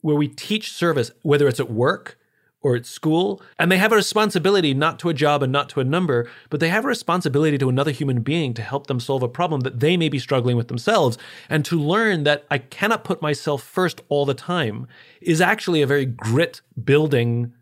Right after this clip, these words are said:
skill. Though I may not be able to, quote unquote, teach you grit, I can teach you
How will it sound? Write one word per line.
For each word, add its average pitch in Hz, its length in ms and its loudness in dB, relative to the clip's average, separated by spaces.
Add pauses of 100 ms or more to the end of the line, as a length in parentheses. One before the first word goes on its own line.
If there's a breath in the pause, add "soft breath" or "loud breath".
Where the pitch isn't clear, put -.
skill. - 640 -2 (300)
Though 156 260 4
I 208 80 6
may 196 140 4
not 214 140 2
be 185 60 2
able 165 120 0
to, 135 80 -6
quote 151 180 0
unquote, 139 300 0 (200)
teach - 320 -4
you 135 120 2
grit, 120 500 -2 (960 soft breath)
I 135 100 4
can 139 220 -2
teach - 380 -4
you 131 400 -2